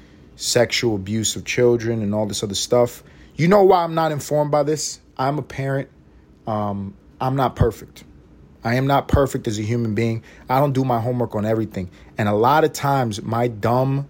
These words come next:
dad brain can't focus on something if it's not meaningly in the realm of my interest. And you gotta understand something about me. I am from Harlem, stereotypically Harlem dudes. They like to dress clean. They like to dress nice.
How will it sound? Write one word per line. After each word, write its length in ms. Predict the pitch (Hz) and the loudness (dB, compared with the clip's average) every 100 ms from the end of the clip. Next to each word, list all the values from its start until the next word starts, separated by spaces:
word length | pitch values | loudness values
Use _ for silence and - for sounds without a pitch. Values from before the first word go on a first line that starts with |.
| - - - | -14 -12 0
dad 500 | 110 117 120 113 95 | 2 4 4 0 -4
brain 520 | 98 110 120 139 147 - - | -2 0 0 -2 -4 -10 -6
can't 280 | 139 143 | -2 -2
focus 540 | - - 160 180 131 131 | -4 2 4 4 0 -2
on 140 | 113 | -2
something 500 | - 104 92 98 95 - - - - | -4 -6 -6 -8 -8 -14 -20 -12 -4
if 180 | 113 113 | -2 -2
it's 180 | 98 120 | -4 -2
not 380 | 120 135 135 - - - - | 0 0 -2 -8 -20 -20 -16
meaningly 800 | 101 104 196 277 247 127 92 - - - - - - - - | -6 2 6 6 6 6 2 -6 -16 -20 -20 -20 -20 -16 -2
in 240 | 135 123 | 2 2
the 120 | 113 117 | 4 4
realm 340 | 120 127 123 | 4 2 0
of 80 | 104 | 0
my 180 | 113 107 | 0 0
interest. 640 | 113 101 - - - - - - - - | -2 -4 -8 -10 -10 -12 -20 -20 -12 -2
And 160 | 117 | 0
you 60 | 120 | 2
gotta 240 | 165 175 | 4 4
understand 440 | 165 131 - 151 139 | 2 -4 -2 0 0
something 260 | 135 117 | -2 -4
about 200 | 110 110 | -4 -4
me. 100 | 107 | -2
I 100 | 113 | -4
am 120 | 147 156 | -2 -4
from 220 | 151 117 | -4 0
Harlem, 340 | 131 147 151 | 4 4 4
stereotypically 840 | 139 143 139 135 - 139 135 131 117 | -2 2 2 2 -2 -2 -2 -4 0
Harlem 400 | 123 139 139 135 | 2 2 2 0
dudes. 420 | 143 156 147 - - - - - - | 0 -2 -4 -12 -14 -20 -20 -10 0
They 180 | 120 | 2
like 240 | 127 120 117 | 4 2 0
to 80 | 104 | -8
dress 340 | 98 117 113 | 0 0 0
clean. 360 | - 127 117 113 | -6 -6 -4 -4
They 120 | 110 | -2
like 220 | 110 101 | -2 -4
to 80 | 101 | -8
dress 340 | 101 110 - | -4 -4 -4
nice. 380 | 110 104 104 | -8 -8 -8